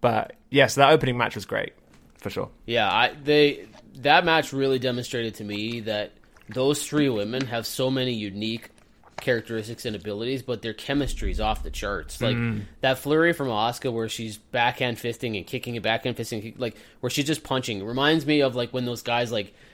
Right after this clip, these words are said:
Speaker 2: uh, Sami Zayn and Nakamura or those guys get into those just punching matches. Like, that was really, really cool.
Speaker 1: Mm-hmm.
Speaker 2: Bianca Belair continues to show her athleticism. Becky Lynch continues to show that she might be one of the best characters,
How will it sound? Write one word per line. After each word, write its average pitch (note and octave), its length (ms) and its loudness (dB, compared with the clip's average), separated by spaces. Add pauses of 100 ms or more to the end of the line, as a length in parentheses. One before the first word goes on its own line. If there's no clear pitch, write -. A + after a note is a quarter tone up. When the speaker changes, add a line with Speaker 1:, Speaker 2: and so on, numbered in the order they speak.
(120)
Speaker 2:
uh, G#2 100 -4
Sami G#2+ 320 -4
Zayn G2+ 180 -6
and G2 80 -6
Nakamura A2 560 -4
or A2+ 80 -4
those A2 160 -6
guys A#2 140 -6
get C#3 160 0
into C3 180 0
those G#2+ 220 -6
just B2 180 -8
punching A2+ 400 -6
matches. G2+ 340 -6
Like, A#2 240 -6
that D3 140 6
was C#3 160 2
really, A#2 360 -6
really G#2+ 240 -6
cool. F#2 340 -8 (140)
Speaker 1:
Mm-hmm. A2+ 220 -2
Speaker 2:
Bianca C#3+ 220 4
Belair A#2 300 2
continues C3 560 0
to - 80 -8
show G#2+ 280 -4
her G#2 140 -6
athleticism. G#2 680 -6
Becky B2+ 360 -2
Lynch A2+ 220 -6
continues D3+ 480 -2
to B2 80 -6
show B2 160 -4
that G#2+ 140 -4
she E3 160 -2
might C3 340 2
be A#2+ 160 -2
one A2 240 -4
of G#2 80 -4
the G#2 100 -6
best G2+ 300 -6
characters, G2+ 560 -8